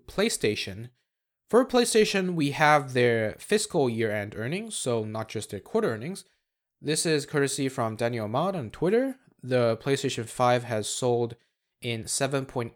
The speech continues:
eight million units as of March thirty-first, twenty twenty-one. According to Sony,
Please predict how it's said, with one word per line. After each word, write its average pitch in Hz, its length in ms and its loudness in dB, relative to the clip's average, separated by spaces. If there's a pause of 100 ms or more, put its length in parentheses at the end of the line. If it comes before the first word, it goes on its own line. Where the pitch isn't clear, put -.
eight 156 240 -2
million 143 360 -2
units 165 340 -2 (100)
as 123 240 2
of 117 300 -4
March 117 440 -2
thirty-first, 120 640 -2
twenty 113 220 -8
twenty-one. 139 480 -6 (720)
According 175 540 2
to 143 220 -2
Sony, 131 560 -2